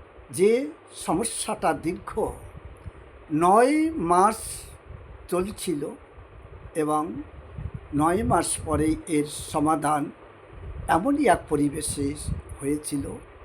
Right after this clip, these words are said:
এ কথাকে আমি স্বীকার করে যাচ্ছি।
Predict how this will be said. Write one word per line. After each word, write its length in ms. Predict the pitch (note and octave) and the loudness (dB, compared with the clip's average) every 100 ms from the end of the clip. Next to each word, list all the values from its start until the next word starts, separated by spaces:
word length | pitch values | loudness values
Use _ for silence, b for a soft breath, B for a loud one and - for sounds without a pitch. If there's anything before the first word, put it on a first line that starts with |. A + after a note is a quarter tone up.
| - - - - - - - - - - - - D3 | -20 -20 -20 -20 -20 -20 -20 -20 -14 -10 -8 -2 0
এ 20 | D3 | 0
কথাকে 400 | C#3+ D#3+ E3+ D#3 D3+ D3+ - | -2 -2 -2 -2 -2 -4 -4
আমি 200 | C3+ C3+ D3+ - | -2 -2 -4 -4
স্বীকার 360 | - - D#3+ - - | -6 -6 -8 -8 -10
করে 240 | B2 C3+ A#2 - - - - - - - - - - - - - - | -10 -10 -10 -16 -20 -20 -20 -20 -20 -20 -20 -20 -20 -20 -20 -20 -8
যাচ্ছি। 380 | D3 D3+ - - | -8 -8 -10 -12